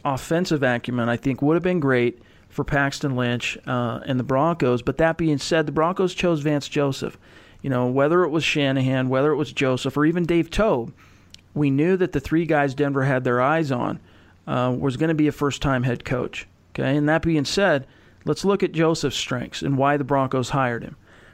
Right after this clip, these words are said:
First and foremost, you know, <clears throat> we have to talk about the leadership and really Joseph's ability to connect with players and control a locker room. And that's easier said than done. After the way the team kinda went off the rails late in the season,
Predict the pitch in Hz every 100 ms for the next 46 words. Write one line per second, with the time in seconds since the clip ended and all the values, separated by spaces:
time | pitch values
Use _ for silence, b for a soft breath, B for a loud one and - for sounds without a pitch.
0 | b 180 202 160 - 175 202 160 127 123
1 | - _ - 160 143 131 - - 196 147
2 | 139 139 135 156 135 135 123 131 156 160
3 | 113 - - - B B B 127 131 127
4 | 123 147 139 135 139 135 131 131 127 131
5 | 127 127 120 - 131 117 - 123 127 131
6 | - 147 - - 127 120 117 113 B B
7 | B 135 139 135 139 147 - 170 180 170
8 | 185 190 120 104 - b b b b b
9 | - 139 147 165 190 175 165 165 151 143
10 | 131 139 101 - - - 127 147 127 131
11 | 143 147 - 147 139 135 139 127 131 135
12 | 143 139 156 147 135 127 131 123 120 131
13 | 147 - 196 202 131 117 113